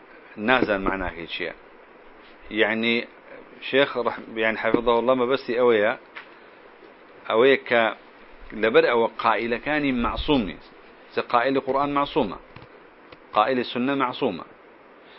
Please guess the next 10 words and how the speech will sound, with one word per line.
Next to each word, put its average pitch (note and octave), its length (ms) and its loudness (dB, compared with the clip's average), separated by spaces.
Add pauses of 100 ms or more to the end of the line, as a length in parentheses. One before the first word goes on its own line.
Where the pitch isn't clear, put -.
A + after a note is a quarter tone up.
(200)
يعني A2+ 140 0
كلامي C#3 460 2
شيء C#3 220 2
وكلامي A2+ 420 0
شيء. G2 180 -8
هذا C#3 200 -2
كان B2+ 220 0
بسندي C3 400 0
صحيحات A#2+ 580 -8
هون. E2 100 -14